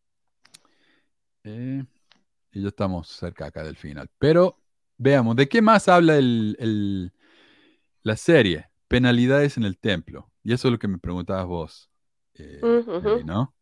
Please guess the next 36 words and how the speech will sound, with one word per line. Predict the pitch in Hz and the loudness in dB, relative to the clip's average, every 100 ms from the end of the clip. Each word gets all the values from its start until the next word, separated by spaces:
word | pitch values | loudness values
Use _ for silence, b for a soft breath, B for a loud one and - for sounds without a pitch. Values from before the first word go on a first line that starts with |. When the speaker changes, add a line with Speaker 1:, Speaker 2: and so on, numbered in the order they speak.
| _ _ _ _ _ - | _ _ _ _ _ 0
Speaker 2:
De | 208 | 4
los | 190 | 4
juramentos | 208 185 185 202 202 196 175 | 6 6 6 2 0 -2 -2
de | 165 156 147 147 | -2 -2 -4 -6
venganza, | 165 160 160 170 175 151 | -4 -2 0 -2 -2 -2
¿no? | 170 208 165 | -2 -2 0
O | |
de, | 151 147 143 | 2 2 2
no, | 226 254 | 2 2
¿cómo | 330 | -2
se | 339 | -2
llamaban? | 196 175 233 330 | -2 -2 -2 0
De | 165 165 | 0 0
sangre, | - 185 - - | -2 -2 -4 -4
de | - - _ _ _ _ _ _ | -4 -4 _ _ _ _ _ _
Speaker 1:
Sí, | - - 190 135 98 | -12 2 6 8 6
Speaker 2:
Ah. | 107 202 | 2 2
Speaker 1:
eh, | 127 120 113 107 104 _ _ | 4 2 2 0 -4 _ _
bueno, | 151 196 151 127 | 4 4 4 2
hay | 160 | 2
dos | 175 190 | 6 4
cosas. | - 117 98 80 - _ _ _ _ - | 4 -4 -4 -10 -14 _ _ _ _ 0
Antes | 135 175 190 | 2 4 2
de | 170 | 4
mil | 160 170 | 2 2
ochocientos | 165 156 143 151 147 | 0 -2 -6 -4 -4
sesenta | 147 131 147 139 147 | -4 -4 -6 0 2
había | 123 127 | 2 2
un, | 131 135 143 | 2 -2 -6
el | 117 104 | -10 -10
juramento | - 104 104 113 113 120 | -6 -4 -4 -4 -4 -2
de | 107 | -2
venganza | 101 92 95 104 104 | -2 -4 -4 -6 -6
a | 92 | -6
José | 95 90 95 | -8 -8 -6
Smith, | 101 113 - | -2 -2 -2